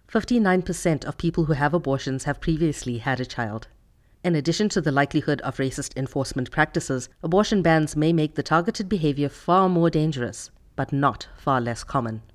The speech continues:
The disparities in unintended pregnancy rates result mainly from the similar disparities in access to effective use of contraceptives.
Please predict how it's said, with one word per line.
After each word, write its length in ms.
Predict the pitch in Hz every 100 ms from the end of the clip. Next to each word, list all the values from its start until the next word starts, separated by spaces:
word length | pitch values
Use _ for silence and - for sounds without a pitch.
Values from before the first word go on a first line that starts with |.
| _ _ _ _ _ _ _ _
The 100 | 185
disparities 640 | 175 165 196 208 202 214 185
in 160 | 165
unintended 640 | 156 170 175 170 165 160 -
pregnancy 420 | 156 165 156 151
rates 320 | 135 143 - - -
result 360 | 185 214 220 196
mainly 280 | 208 254
from 200 | 247 196
the 80 | 160
similar 360 | - 185 202 214
disparities 720 | 190 - 151 151 - 131 -
in 120 | 151 -
access 400 | 190 - 170 -
to 80 | 143
effective 540 | 131 143 143 196 175
use 160 | 127 -
of 100 | -
contraceptives. 800 | 127 117 127 170 170 120 -